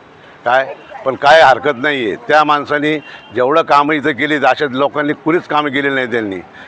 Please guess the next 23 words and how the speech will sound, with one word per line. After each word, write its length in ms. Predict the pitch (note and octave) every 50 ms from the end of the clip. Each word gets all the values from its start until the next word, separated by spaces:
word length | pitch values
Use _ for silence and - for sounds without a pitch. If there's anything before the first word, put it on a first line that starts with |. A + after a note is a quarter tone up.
| -
हे 100 | - D#3
फक्त 280 | D#3 - D#3 B2 - E3
उभं 240 | D#3+ D3+ D3+ D#3 D#3+
राहायचं 240 | D3 C3+ C3+ C3 D3+
काम 260 | B2 D3 C#3+ D3 C3+
करतात. 340 | C#3 D3+ C#3+ C3+ D#3+ F3 F#3 - - - - - - - - - -
काय, 240 | B2 D3 E3+ E3+
बाकीचं 420 | - B2+ C#3 C#3 C3 C#3+ D3 D3+ D3
काय 160 | D3 D3+ D#3
लोकांना 360 | D3+ D3+ C#3 D3 D3 D3 D3+
आवळ-, 280 | C#3+ C#3+ C#3+ D3 D3+ D3+
ओळखती 440 | D3 D3 D3 D3+ C#3+ - - D3 D3
नाही, 160 | D3 D3+ C#3+
काय 240 | - D3+ C3 C3 C3+
नाही. 180 | B2 A2+ F#2+ E2+ - - - - - -
ह्या 140 | A#2 B2+ D3
माणसाला 440 | D3+ D3+ D3 C#3+ - D3+ D#3 E3 D3+
सर्व 280 | - C3+ C3 C#3+ D#3
गरिबाची, 640 | D3 C3+ C#3 C#3 D3 C#3+ D3 C#3+ - - D#3 D#3+ E3
मोठ्यांची, 500 | C#3+ D3 D3 B2 A2 C#3+ C#3 B2+ C#3+ D3
सगळ्यांची 420 | - C3+ B2+ C3+ D3 C3 A2+ D3+
ओळख 300 | D3 C#3 C#3+ D3+ D3 C#3
आहे. 160 | B2 G#2 F#2